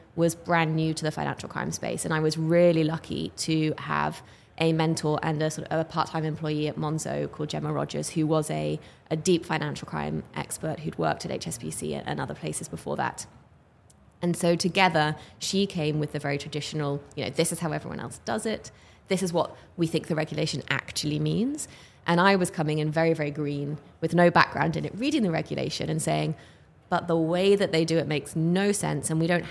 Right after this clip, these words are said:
have to do it that way. So why don't we find this middle, middle area where we can use technology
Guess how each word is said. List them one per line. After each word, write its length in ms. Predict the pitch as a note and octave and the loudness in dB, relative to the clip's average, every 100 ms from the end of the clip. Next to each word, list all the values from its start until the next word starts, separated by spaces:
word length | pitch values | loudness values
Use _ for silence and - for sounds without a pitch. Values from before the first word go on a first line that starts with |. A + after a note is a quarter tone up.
| - | -6
have 240 | D4+ D4+ - | -4 -4 -2
to 80 | F#3 | -2
do 160 | D#3 | -2
it 100 | - - | -2 -4
that 180 | - | -6
way. 220 | - C#3+ D#3+ | -6 -4 -2
So 160 | E3 | 0
why 240 | E3+ F#3+ F#3+ | 2 4 4
don't 160 | G3+ | 2
we 100 | E3 | -2
find 320 | - D#3+ D#3 | -2 0 0
this 160 | D3+ D#3 | -2 -2
middle, 560 | D#3 D#3+ D3+ D3 D3 - - - | 0 0 0 0 -4 -8 -10 2
middle 400 | G#3+ G#3+ G3 F3 | 4 4 4 0
area 640 | E3 D#3+ D#3 D3 C#3+ D3+ - - | 2 2 2 0 0 -2 -6 -10
where 300 | D#3 D#3+ D#3 | 0 4 4
we 140 | D#3 D#3 | 2 0
can 160 | E3+ | 2
use 140 | E3+ F3 | 2 2
technology 680 | F3 D#3+ D#3 D#3 D3+ D3 | -2 -2 -2 -2 -2 -4